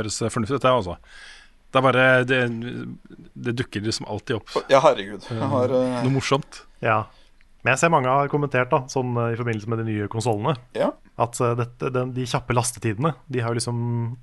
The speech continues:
Speaker 3: endelig fått slutt på sånn der doom-scrolling imellom, eh, gaming
Speaker 2: Ja.
Speaker 3: sessions. Jeg kjente meg så igjen i det. Det er så deilig å bare slippe å ha den ventetiden hvor du kan sjekke telefonen, og så finner du masse deprimerende nyheter, og så blir du lei deg, og så er du tilbake i spillet, men så er du litt dårligere humør.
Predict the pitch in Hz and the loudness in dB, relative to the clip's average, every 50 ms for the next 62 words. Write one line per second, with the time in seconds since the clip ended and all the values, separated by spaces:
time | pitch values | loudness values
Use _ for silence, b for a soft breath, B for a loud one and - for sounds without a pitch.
0 | - - - 139 120 104 92 101 104 104 - 117 - - 135 123 - - - 123 | -18 -10 -4 -2 -2 -2 -2 -4 -4 -4 -6 -6 -4 -4 -4 -4 -4 -6 -8 -6
1 | 113 127 120 107 104 110 110 104 104 107 104 104 104 - - - 139 113 110 113 | -2 0 0 0 0 -2 -2 -2 -2 -2 0 0 -2 -2 0 0 2 2 2 2
2 | 123 139 147 147 139 127 123 120 110 107 104 110 110 113 113 117 113 113 113 113 | 0 -2 -2 -2 -2 -2 0 0 0 0 0 0 0 0 -2 -2 -2 -2 -2 0
3 | 113 113 113 113 113 113 117 117 b b b b b b b - 123 110 101 104 | -2 -2 -2 -4 -6 -6 -8 -10 b b b b b b b -2 0 0 2 0
4 | - - 156 151 165 190 214 185 - - - - _ - - _ _ _ _ _ | 4 6 6 6 6 6 4 4 4 0 -4 -12 _ -20 -20 _ _ _ _ _
5 | b b b b b b b b b - 131 120 143 117 - 120 117 113 - - | b b b b b b b b b -2 2 2 2 0 2 0 -2 0 0 0
6 | 120 104 101 104 107 101 123 151 147 143 127 135 123 123 110 101 110 113 113 113 | 0 0 0 -2 -4 -2 -2 2 2 2 0 0 -2 -2 0 0 -2 -2 -2 -2
7 | 110 - - 117 120 - - 110 104 104 107 107 107 110 - _ - - _ - | -2 -2 -4 -4 -6 -4 -4 -2 0 0 -2 -2 -4 -6 -12 _ -20 -20 _ -20
8 | - - _ - - - _ _ _ - - 120 113 117 120 120 113 98 - 101 | -20 -20 _ -20 -20 -20 _ _ _ 0 0 2 2 2 2 2 2 0 -2 -6
9 | - 107 107 107 110 113 - 120 113 - 117 113 - - 110 107 - 123 127 143 | -4 -4 -4 -2 -4 -2 -2 -2 -2 -2 -4 -6 -4 -6 -6 -2 -2 -2 -2 -2
10 | 147 - - 127 120 123 110 110 110 117 117 120 113 - 120 110 - 123 117 113 | -4 -4 -4 -4 -4 -2 -2 -2 -2 -2 -2 -2 -2 -2 -2 -2 -2 -2 -2 -2
11 | 104 110 110 113 110 104 - 165 170 - - 135 120 117 117 113 110 107 110 143 | -2 -2 -2 -2 -2 -2 -2 -2 -2 -2 -2 -2 0 0 2 2 2 2 2 2
12 | 170 170 156 139 - - 127 123 127 127 131 131 135 135 - 190 170 - - 180 | 2 2 0 0 0 0 0 0 0 0 -2 -4 -6 -2 2 2 2 4 2 2
13 | - 165 147 - - 185 180 165 190 202 202 208 202 180 190 196 - - 175 135 | 4 4 4 4 4 2 2 4 4 4 4 2 -2 0 -2 -2 4 4 4 4
14 | 120 120 117 113 104 95 | 4 2 2 0 -2 -4